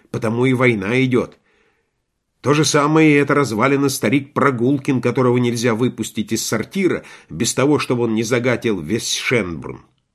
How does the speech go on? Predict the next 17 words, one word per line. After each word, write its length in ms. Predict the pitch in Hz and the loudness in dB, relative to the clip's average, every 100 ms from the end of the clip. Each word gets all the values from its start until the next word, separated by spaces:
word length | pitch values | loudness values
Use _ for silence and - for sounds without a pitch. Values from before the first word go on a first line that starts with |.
| _ _ _ _ _ _ _ _ _ _ _ _ _ _ _ _ _ _ - - | _ _ _ _ _ _ _ _ _ _ _ _ _ _ _ _ _ _ -10 -4
"Я 240 | 175 202 170 | 0 2 2
это 200 | 180 135 | -2 -4
говорил?" 760 | 98 90 82 73 131 226 269 262 - _ _ _ _ _ _ | -6 -6 -10 -8 0 2 2 0 -12 _ _ _ _ _ _
"Да, 300 | 208 233 202 | 2 4 4
господин 460 | 208 208 226 220 196 | 2 2 2 4 4
вахмистр, 640 | 147 82 - - - - _ _ _ | 2 0 -6 -18 -20 -20 _ _ _
именно 340 | 95 139 175 | 0 2 4
это 340 | 196 147 147 180 | 4 4 2 2
вы 100 | 175 | 4
говорили 580 | 185 202 196 117 64 - _ _ _ | 4 4 4 2 -2 -12 _ _ _
перед 260 | 127 131 | 0 0
тем, 160 | 131 98 | -2 -4
как 200 | 104 - | -4 -6
идти 200 | 120 113 | -4 -2
на 140 | 104 117 | 0 0
двор 280 | 123 104 | 0 0
блевать. 640 | 82 98 131 113 - - | -2 0 2 2 -4 -14